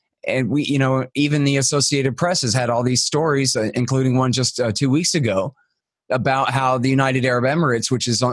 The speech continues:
you know, part of the coalition here, is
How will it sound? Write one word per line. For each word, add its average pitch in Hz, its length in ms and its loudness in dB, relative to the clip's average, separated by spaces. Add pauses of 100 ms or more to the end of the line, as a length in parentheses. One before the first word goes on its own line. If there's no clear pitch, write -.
you 123 160 0
know, 113 100 2
part 131 240 0
of 123 80 0
the 127 80 -2
coalition 123 580 0
here, 104 360 0 (440)
is 120 360 -2